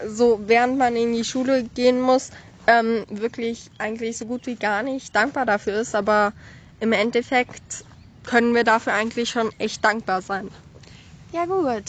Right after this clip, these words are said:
Speaker 2: dann würde ich sagen, kommen wir jetzt noch zu einem, ähm, wichtigen Punkt und dieses Mal wieder von dir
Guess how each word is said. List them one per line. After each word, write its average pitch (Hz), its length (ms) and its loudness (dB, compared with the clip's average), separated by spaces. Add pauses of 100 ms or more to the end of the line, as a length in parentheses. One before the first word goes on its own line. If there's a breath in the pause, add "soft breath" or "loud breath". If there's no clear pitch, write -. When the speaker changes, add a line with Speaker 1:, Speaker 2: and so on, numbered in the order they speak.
(140)
Speaker 2:
dann 247 240 -2
würde 302 120 -4
ich 277 80 -6
sagen, 330 360 2
kommen 277 240 -6
wir 269 60 -4
jetzt 269 180 -8
noch 262 140 -8
zu - 180 -6
einem, 254 460 -4 (120)
ähm, 226 520 -6 (220)
wichtigen 339 480 -2
Punkt 381 440 2
und 262 160 -2
dieses 262 240 -6
Mal 254 160 0
wieder 254 160 -2
von 233 180 -4
dir 359 120 4